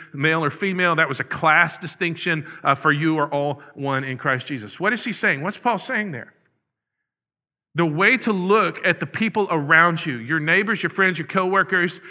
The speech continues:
is not to see, um, "Hey, there's a person who went to A and M, there's a person who went to U T." It's not to say there's a person, um, who's struggling in their marriage. There's a person who it looks like, uh, that they're straight out of the Andy Griffith Show. Um,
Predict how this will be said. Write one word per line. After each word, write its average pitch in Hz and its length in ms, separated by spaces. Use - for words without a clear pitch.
is 165 180
not 190 240
to 180 60
see, 170 420
um, 156 260
"Hey, 156 320
there's 170 200
a 175 40
person 180 320
who 160 120
went 170 180
to 170 60
A 160 160
and 160 100
M, 185 260
there's 170 200
a 151 40
person 165 280
who 151 120
went 156 160
to 156 60
U 156 180
T." 131 320
It's 147 160
not 214 180
to 190 40
say 165 220
there's 170 200
a 151 60
person, 175 560
um, 160 200
who's 202 200
struggling 190 460
in 196 100
their 190 80
marriage. 185 400
There's 226 240
a 151 40
person 170 420
who 165 180
it 165 100
looks 165 280
like, 156 260
uh, 147 240
that 147 180
they're 147 140
straight 160 260
out 143 140
of 135 80
the 135 120
Andy 131 140
Griffith 117 340
Show. 113 300
Um, 160 240